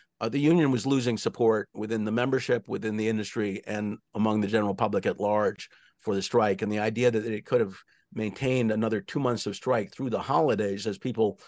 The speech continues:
uh, you know, were unable to buy Thanksgiving dinner or pay no-, you know, December rent, uh, really is, uh, you know, the best is the enemy of the good. So the,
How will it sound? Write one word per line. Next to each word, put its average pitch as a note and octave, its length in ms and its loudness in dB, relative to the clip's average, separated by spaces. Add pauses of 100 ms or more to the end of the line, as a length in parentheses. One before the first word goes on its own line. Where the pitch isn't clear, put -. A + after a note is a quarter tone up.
(360)
uh, G#2+ 460 0
you A2+ 140 -4
know, A2 60 2
were G#2 220 0
unable B2 340 2
to G2+ 60 -4
buy G#2 400 -2
Thanksgiving A2 540 -2
dinner A2+ 340 0
or G#2+ 180 -4
pay G2+ 400 -4 (360)
no-, G2+ 300 -2 (100)
you A2 120 0
know, G#2+ 100 0
December G#2+ 460 -2
rent, A2 500 0 (460)
uh, G#2 300 -2 (220)
really A2+ 480 2
is, G#2+ 480 -6 (240)
uh, F#2+ 40 -6
you - 200 -6
know, A2 160 0
the G#2+ 100 0
best A#2 280 0
is G#2 100 -4
the G#2+ 80 0
enemy G#2 200 0
of F#2 60 -6
the F2+ 60 -10
good. G2+ 340 2 (400)
So C3 540 2
the, C3+ 440 0